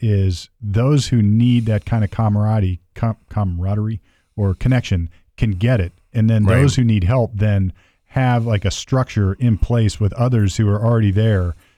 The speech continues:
Speaker 1: to get the help they need. So it's, it's like, it's almost, I don't wanna say one's primary and one's secondary, but those goals, it seems like, are working hand in glove.
Speaker 2: Yeah, and we, so one of the groups we deal with is twenty-two Till None. And one of the things that happens is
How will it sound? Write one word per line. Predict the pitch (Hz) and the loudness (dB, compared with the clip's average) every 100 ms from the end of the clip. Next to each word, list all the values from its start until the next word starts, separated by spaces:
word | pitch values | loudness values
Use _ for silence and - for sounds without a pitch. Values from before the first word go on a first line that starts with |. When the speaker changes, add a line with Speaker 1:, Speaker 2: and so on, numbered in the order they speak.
| _ - | _ -4
Speaker 1:
to | 107 | -2
get | 113 | 0
the | 107 | 0
help | 101 104 | 0 0
they | 98 | -2
need. | 98 107 87 - _ - | 0 0 -2 -8 _ -4
So | 143 | -2
it's, | 147 123 | -2 -2
it's | 147 143 | -2 0
like, | 131 | -2
it's | 120 | 0
almost, | 160 156 - _ _ | 0 0 -2 _ _
I | 131 | -2
don't | |
wanna | 143 | -2
say | - 117 | 0 0
one's | 117 107 | 0 0
primary | - 117 113 | -2 0 2
and | 98 | 2
one's | 101 - | 0 0
secondary, | 113 117 110 117 | -2 0 2 0
but | 107 92 | 0 0
those | 117 | 0
goals, | 101 110 92 | 2 0 0
it | 113 104 | -4 -4
seems | - 143 | 0 0
like, | 104 95 | 2 0
are | 101 | 0
working | 107 101 98 | 0 0 0
hand | 101 98 | 2 0
in | 92 | 0
glove. | 92 104 85 - _ - _ - | -2 -4 -4 -10 _ -20 _ -6
Speaker 2:
Yeah, | 147 143 135 - - | -2 -2 -4 -8 -2
and | 135 135 131 127 | 2 2 0 -2
we, | 135 151 143 - - | -2 0 -2 -8 -14
so | - 143 127 | -4 0 0
one | 113 160 | 0 -2
of | |
the | 135 | -2
groups | 101 110 - | 0 -2 -2
we | 101 | -2
deal | 98 95 | 0 0
with | 90 | -2
is | 80 | -4
twenty-two | - 107 95 - 95 | -6 -4 -4 -4 -8
Till | - 90 | -6 -8
None. | 78 65 - _ _ _ - | -8 -12 -20 _ _ _ -6
And | 104 98 92 | -2 -2 -4
one | 113 123 | -2 -2
of | |
the | 107 | -4
things | - 101 | -4 -4
that | 92 | -2
happens | 87 104 101 92 90 80 - | -2 -2 -2 -2 -4 -6 -8
is | 104 98 92 87 | -4 -2 -2 -6